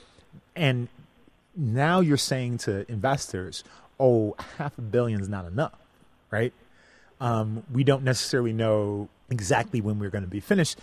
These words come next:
That throws in some uncertainty, which is what the market does not like and what investors don't like. They want certainty.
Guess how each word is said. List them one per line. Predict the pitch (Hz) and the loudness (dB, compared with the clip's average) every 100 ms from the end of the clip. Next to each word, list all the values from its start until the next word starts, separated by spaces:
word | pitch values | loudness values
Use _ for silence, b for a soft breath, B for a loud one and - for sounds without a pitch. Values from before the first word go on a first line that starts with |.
| B B | B B
That | 165 160 | 0 2
throws | 160 160 131 | 4 4 4
in | 131 | 2
some | - 113 | 0 -2
uncertainty, | 120 107 - 156 139 107 - 104 95 - b - | 0 0 2 2 0 -6 -6 -6 -6 -10 b -4
which | 117 131 | 0 2
is | 104 - - | 0 -4 -12
what | 139 107 - | -4 -2 0
the | |
market | 104 104 110 85 | -2 -2 -4 -6
does | 90 87 | -6 -8
not | 82 - | -10 -12
like | 80 85 - | -14 -14 -14
and | 110 92 | -8 -6
what | 98 113 | -6 -6
investors | 95 104 - - 80 | -6 -6 -8 -12 -12
don't | 82 71 | -14 -14
like. | 87 87 | -16 -8
They | 107 | -4
want | 92 98 92 | -4 -6 -8
certainty. | - 110 - 92 - 85 | -6 -6 -6 -12 -10 -12